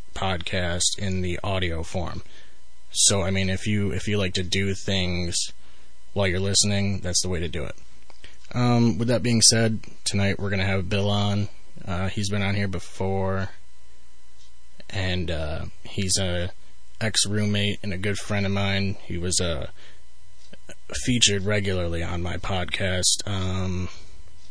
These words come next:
Same Circle Wrestling Podcast. It was a wrestling podcast that we did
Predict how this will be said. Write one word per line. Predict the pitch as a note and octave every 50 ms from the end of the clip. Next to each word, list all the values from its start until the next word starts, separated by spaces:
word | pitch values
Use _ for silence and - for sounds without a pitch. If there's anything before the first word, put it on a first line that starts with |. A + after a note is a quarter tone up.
| - - - - - -
Same | - - - G#2 G#2 G2+
Circle | - - G#2 G2+ G2 G2 G2
Wrestling | F#2 F#2+ G2+ G#2 - - A2 G#2 G#2
Podcast. | G2 G2+ G2 G2+ G2+ G2 - G#2 G2+ G#2 G2+ - -
It | -
was | G2 F#2 E2+
a | D#2+
wrestling | F#2 F#2 F#2 - - G2 F#2 F#2+ F#2+
podcast | F#2+ F#2+ F#2+ F#2 - G2 F#2 F2+ - -
that | F#2+ E2
we | F2+ F#2+
did | F2+ G2 F#2 F#2+